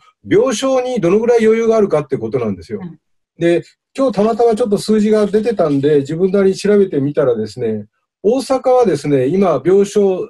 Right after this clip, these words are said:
Speaker 1: えー、三十四パーセントしか使ってない。で、一方、東京がですね、えー、病床そのものはですね、四十パーセントぐらい、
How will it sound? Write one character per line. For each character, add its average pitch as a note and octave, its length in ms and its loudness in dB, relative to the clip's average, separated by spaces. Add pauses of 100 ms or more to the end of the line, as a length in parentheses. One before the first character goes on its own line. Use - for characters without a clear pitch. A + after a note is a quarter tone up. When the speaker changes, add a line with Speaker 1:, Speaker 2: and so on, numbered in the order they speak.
(140)
Speaker 1:
え D3 360 0
ー、 C#3+ 40 -4
三 C4+ 260 -2
十 F#3 120 2
四 F#3 180 2
パ G#3 120 0
ー - 40 -4
セ G3 80 0
ン F3 60 -4
ト C#3 60 -2
し - 80 -10
か G#2 100 -6
使 - 160 -6
っ - 20 -8
て G#2 140 -8
な G2 80 -6
い。 - 40 -16 (720)
で、 D#3 300 0 (260)
一 D#3+ 260 -8
方、 B3 160 0
東 A3+ 320 0
京 B3+ 240 0
が B3 120 4
で G3 120 0
す D3+ 120 -6
ね、 C3 300 2 (280)
え C3 340 2
ー、 - 0 -
病 A#3 240 2
床 B3+ 240 0
そ A#3+ 120 -2
の A#3+ 100 2
も A#3+ 140 -2
の B3 80 4
は G#3+ 100 2
で C3 120 -2
す - 120 -8
ね、 A#2 140 -2
四 D3 160 2
十 G#3 100 0
パ A#3+ 120 0
ー G#3+ 60 0
セ A3+ 100 0
ン A3 40 0
ト G#3+ 80 -2
ぐ G#3 80 2
ら C3 120 0
い、 - 100 -10